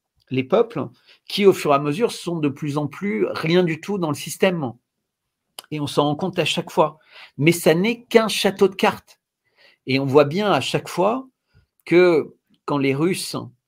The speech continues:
euh, et là je reviens sur ce qui s'est passé avec l'Ukraine, quand les Russes disent non et qu'on pense qu'on va les mettre sur les genoux, et c'est ce que disaient tous les pays,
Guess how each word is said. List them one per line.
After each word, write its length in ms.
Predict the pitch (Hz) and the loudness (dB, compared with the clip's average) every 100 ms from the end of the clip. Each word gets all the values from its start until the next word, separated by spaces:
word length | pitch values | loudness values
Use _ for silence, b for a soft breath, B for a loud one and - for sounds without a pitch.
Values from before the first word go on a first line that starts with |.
| _ _ - | _ _ -12
euh, 960 | 131 127 - 52 52 50 52 50 50 _ _ _ - | -6 -4 -4 -6 -8 -10 -12 -14 -16 _ _ _ -12
et 80 | 117 | -4
là 180 | 135 | -4
je 480 | 135 120 110 110 117 131 107 | -4 -6 -10 -10 -14 -16 -16
reviens 520 | 92 101 139 131 151 151 | -14 -6 -2 -2 -2 -6
sur 440 | - 120 113 113 | -6 -6 -6 -8
ce 60 | - | -12
qui 100 | - | -10
s'est 120 | 131 | -6
passé 360 | 131 131 - | -6 -4 0
avec 280 | 139 120 117 | 0 0 -6
l'Ukraine, 380 | 123 - 240 226 B B B B | -8 -6 -6 -6 B B B B
quand 120 | 165 | 0
les 160 | 160 147 | 2 2
Russes 280 | 160 170 123 | 2 0 -2
disent 320 | 120 131 123 | -4 -4 -2
non 300 | 160 156 - _ _ _ _ _ - | 0 0 -4 _ _ _ _ _ -8
et 120 | 123 | -6
qu'on 160 | 147 131 | -4 0
pense 320 | 202 202 180 | 2 2 0
qu'on 160 | 135 | -4
va 100 | 120 | -2
les 140 | 120 123 | 0 0
mettre 480 | 143 143 - - _ _ _ _ | 0 0 -4 -18 _ _ _ _
sur 360 | - - 196 175 | -12 0 2 4
les 120 | 143 | 2
genoux, 340 | 131 131 123 123 _ _ _ _ _ - | 0 -4 -6 -14 _ _ _ _ _ -10
et 80 | 120 | -8
c'est 160 | 135 | -6
ce 60 | 127 | -8
que 100 | 143 | -6
disaient 580 | 120 127 131 185 180 - | -6 -2 2 2 2 -8
tous 100 | - | -8
les 140 | 226 160 | -4 0
pays, 320 | 185 240 208 | 2 0 -2